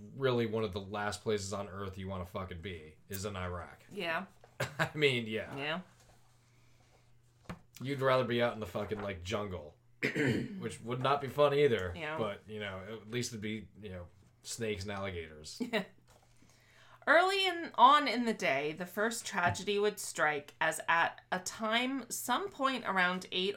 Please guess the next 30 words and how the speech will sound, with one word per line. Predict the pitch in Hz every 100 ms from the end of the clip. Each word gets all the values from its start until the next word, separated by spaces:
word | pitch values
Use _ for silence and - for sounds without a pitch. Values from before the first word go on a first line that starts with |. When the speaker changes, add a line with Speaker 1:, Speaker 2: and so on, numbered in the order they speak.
| 180
Speaker 2:
or | 196
nine | 196 156 156
A | 202 185
M, | 143 151 170 - - - - 208
a |
volley | 185 190 226 320 349
of | 294 202
mortar | 190 185 262 349 311
shells | - 160 165 165 -
would | 180 175
fall | - 180 196 262
near | 269 269
the | 277
shrines | - 175 175 185 185
of | - -
Al-Qadima-, | 170 175 185 196 190 185 175 156 - - -
Qadimaya, | - 190 190 170 151 151 170 - - -
oh, | 196 254 214 165
Al-, | 139 190 202 - -
Al-Qadimaya, | 190 233 247 - 226 240 233 226 196 - 196 226 220 - 254 - -
<laughs> | - - - - -
striking | - - 285 - 330 311
the |
pilgrimage | - 240 240 233 226 220 - -
crowds | 180 170 165 -
and | 175 185
killing | 185 220 254 220
seven | - 160 165 170
while | 160 147 -
injuring | 160 156 156